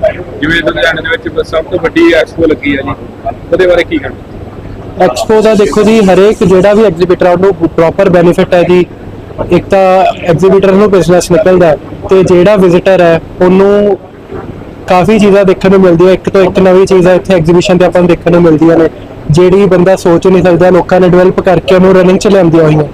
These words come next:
Speaker 2: ਤੇ ਆਪਾਂ ਜਦੋਂ ਐਗਜ਼ੀਬਿਸ਼ਨ 'ਤੇ ਆਉਂਦੇ ਹਾਂ, ਆਪਾਂ ਨੂੰ, ਮੈਂ ਕਹਿੰਦਾ, ਸੌ 'ਚੋਂ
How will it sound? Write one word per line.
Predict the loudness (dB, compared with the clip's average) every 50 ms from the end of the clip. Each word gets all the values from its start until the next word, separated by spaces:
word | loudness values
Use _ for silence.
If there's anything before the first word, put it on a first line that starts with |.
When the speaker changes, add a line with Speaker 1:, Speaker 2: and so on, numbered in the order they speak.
| -14 -18 -18 -18 -14 -6 -2
Speaker 2:
ਤੇ | 0
ਆਪਾਂ | 0 0 0 0 0
ਜਦੋਂ | 2 2 2 2
ਐਗਜ਼ੀਬਿਸ਼ਨ | 2 2 2 2 2 2 0 0 0
'ਤੇ | 2 2
ਆਉਂਦੇ | 2 2 2 2 2
ਹਾਂ, | 0
ਆਪਾਂ | 0 0 0 0
ਨੂੰ, | 2 2 2 2 2 2 2 0 -2 -6 -2 0
ਮੈਂ | 0 2
ਕਹਿੰਦਾ, | 2 2 0 0 0
ਸੌ | 0 0 0 0 0
'ਚੋਂ | 0 2 0 2 2 0